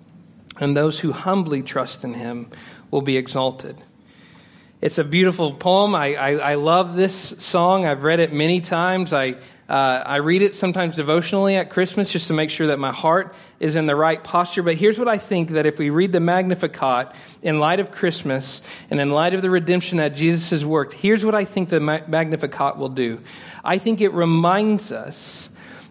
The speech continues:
that the right posture of the heart is one of weakness that looks to God's strength, powerlessness that acknowledges God's kingship, and a hunger that can be satisfied by God alone.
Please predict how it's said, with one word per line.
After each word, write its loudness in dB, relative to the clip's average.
that 0
the 4
right 2
posture 2
of 0
the 0
heart -2
is 0
one 2
of -2
weakness 2
that 4
looks -2
to -2
God's 2
strength, -6
powerlessness 2
that 4
acknowledges 2
God's 2
kingship, 0
and 0
a 4
hunger 2
that -2
can 0
be 2
satisfied 0
by 2
God 2
alone. 0